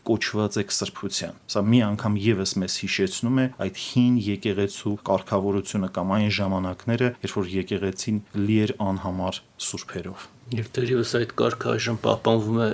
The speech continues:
Speaker 2: այն հույսով, որ կգա մի ժամանակ, երբ որ դարձյալ եկեղեցին լի կլինի սուրբերով։
Speaker 1: Այո, Աստծո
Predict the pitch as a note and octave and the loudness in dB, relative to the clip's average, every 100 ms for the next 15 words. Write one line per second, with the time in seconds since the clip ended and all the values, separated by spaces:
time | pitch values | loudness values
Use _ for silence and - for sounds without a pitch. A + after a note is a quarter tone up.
0 | - A2 G#2+ G#2 G#2 B2 A#2+ A2 - G#2 | 0 0 2 0 0 0 0 0 -2 0
1 | G#2+ G2 G#2 G2 G2+ G#2 G#2 G#2+ A2 - | 2 2 0 -2 0 0 0 -2 -4 -2
2 | A2 - - G#2 - B2 A2+ G2 F#2+ F#2+ | -4 -4 -4 -4 -2 -2 0 0 0 0
3 | G2+ - G#2 A#2 C3+ A2+ - - F#2+ F#2 | -2 -4 -6 -8 -10 -6 -4 -4 -6 -6
4 | - - - - F#2 F#2+ - D3 G#2 G2+ | -8 -10 -12 -10 -10 -12 -4 0 2 2
5 | A2+ - | 2 2